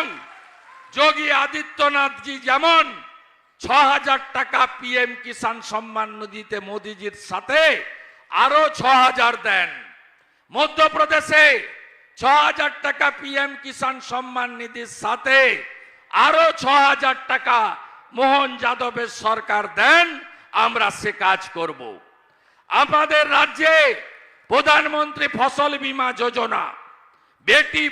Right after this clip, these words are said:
পড়াও বেটি বাঁচাও, আমাদের জল জীবন মিশনে নলবাহিত পরিশ্রুত পানীয় জল এবং আয়ুষ্মান ভারত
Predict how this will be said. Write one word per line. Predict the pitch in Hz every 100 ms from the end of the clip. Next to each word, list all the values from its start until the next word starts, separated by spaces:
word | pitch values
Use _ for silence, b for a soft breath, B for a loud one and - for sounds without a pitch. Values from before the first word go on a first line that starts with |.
| -
পড়াও | 262 285 285 269
বেটি | 254 269 269 269 240
বাঁচাও, | 220 247 277 269 226 175 - - - _ _ _ _ _ -
আমাদের | 269 302 294 302 277 220
জল | 269 294 285
জীবন | 277 294 294 294
মিশনে | 285 254 269 285 302 330 - - - - - _ _ _ _
নলবাহিত | 190 285 302 294 285 294 294 285 277
পরিশ্রুত | 269 285 - 269 269 269 262
পানীয় | 254 262 262 254 240
জল | 240 269 269 214 156 - - _ _ _ _ 170
এবং | 254 294 302 277 220 165 - _ _ -
আয়ুষ্মান | 220 294 294 - 262 269 262 262
ভারত | 233 170 208 254 254 240